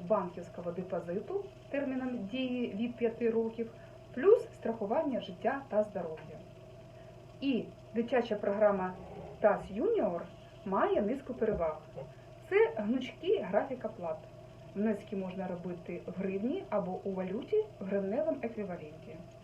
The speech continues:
Є податкові пільги та вбудований захист від інфляції. Дохідність зазвичай вища, ніж на банківському депозиту.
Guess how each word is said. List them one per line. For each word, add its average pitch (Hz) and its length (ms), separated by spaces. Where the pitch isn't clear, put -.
Є 220 420
податкові 208 960
пільги 403 500
та 440 160
вбудований 269 580
захист 214 480
від 214 100
інфляції. - 640
Дохідність 277 840
зазвичай 202 500
вища, 311 500
ніж 294 240
на 165 100
банківському 202 540
депозиту. - 540